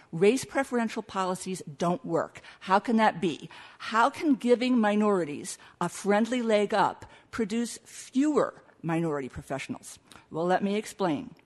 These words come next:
Um, one consequence of widespread race preferential policies is that underrepresented minorities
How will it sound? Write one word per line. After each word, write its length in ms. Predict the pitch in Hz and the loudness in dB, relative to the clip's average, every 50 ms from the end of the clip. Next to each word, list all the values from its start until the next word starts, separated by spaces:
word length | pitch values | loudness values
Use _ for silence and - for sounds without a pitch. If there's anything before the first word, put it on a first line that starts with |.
| _ _ - _ _ _ _ _ _ - | _ _ -20 _ _ _ _ _ _ -2
Um, 220 | 185 180 180 180 | 0 2 2 2
one 300 | 165 - 175 202 220 247 | 0 0 0 0 0 0
consequence 600 | 285 - 269 262 262 - 269 - - 254 247 247 | 0 0 -2 -2 -2 -4 -6 -6 -4 -4 -4 -4
of 140 | - 190 175 | -6 -10 -8
widespread 720 | 170 170 185 180 202 208 202 - - - 220 226 220 190 180 | -6 -4 -2 -2 -2 -4 -4 -8 -8 -4 -2 -2 -2 0 0
race 160 | 202 208 202 | -2 -2 -2
preferential 520 | - - 202 208 - 202 202 202 - 196 | -2 -6 -6 -6 -4 -6 -8 -6 -8 -12
policies 600 | - - 185 196 190 190 - - 196 190 190 - - - - - - - | -12 -8 -8 -6 -6 -8 -8 -8 -10 -10 -10 -12 -18 -20 -20 -20 -20 -6
is 160 | - 208 196 | -4 -4 -2
that 180 | - 190 185 - | -2 -4 -4 -2
underrepresented 800 | 190 202 214 226 233 226 220 214 - 208 196 - 208 196 196 190 | 0 2 2 2 4 2 0 0 -2 -6 -6 -4 -4 -2 -2 -2
minorities 680 | 185 180 185 180 180 170 170 165 160 160 165 - | -2 -2 0 0 0 0 -2 -2 -4 -6 -8 -10